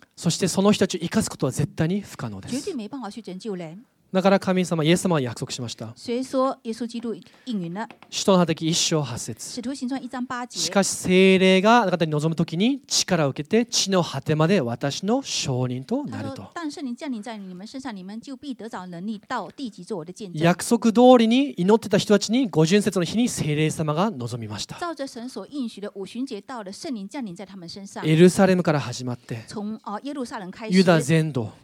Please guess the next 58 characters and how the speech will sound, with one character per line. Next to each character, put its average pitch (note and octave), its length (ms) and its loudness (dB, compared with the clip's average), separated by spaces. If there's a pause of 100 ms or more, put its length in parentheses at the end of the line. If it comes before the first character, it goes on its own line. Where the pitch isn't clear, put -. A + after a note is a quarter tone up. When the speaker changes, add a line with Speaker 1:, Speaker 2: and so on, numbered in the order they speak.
Speaker 2:
到 A#3+ 240 -8
犹 G3+ 200 -10
太 C4+ 180 -8
全 A3 80 -8
地， - 140 -8
Speaker 1:
サ E3+ 100 0
マ E3+ 140 4
リ F3 120 4
ア F3 40 6
に E3+ 120 2
ま C3+ 120 2
で、 A2+ 220 -8 (160)
Speaker 2:
直 G#3+ 120 -12
到 B3 280 -6
撒 - 240 -8
玛 F#3 140 -8
利 G#3+ 160 -14
亚， G3+ 80 -10
Speaker 1:
地 A#3 160 2
の A3+ 160 8
果 E3+ 140 4
て F#3 100 0
ま F3 100 4
で E3+ 140 4
霊 D#3+ 340 8
的 - 160 -4
な E3 120 2
軍 A3 320 4
隊 G#3+ 100 4
が F3+ 80 2
立 - 200 -4
ち - 20 -10
上 E3+ 80 0
が F3 40 0
っ E3+ 40 -2
て G#3+ 160 0
福 - 260 -6
音 D3+ 80 0 (160)
を C#4 100 4
述 A#2 140 -6
べ A#2+ 80 -6
伝 A2+ 220 -10
え - 20 -10
ま G2 100 -10
し A#3+ 80 -6
た。 D#4+ 60 -6
Speaker 2:
直 C#4 140 -4
到 - 0 -
地 C#4 320 -10
极， G3+ 360 -12 (120)
呃， F#3 260 -10
属 G3+ 140 -10
灵 G3 120 -10
的 B3+ 80 -6
军 D4+ 220 -12
队 C#4+ 140 -10
兴 D4+ 340 -10
起， G3+ 400 -12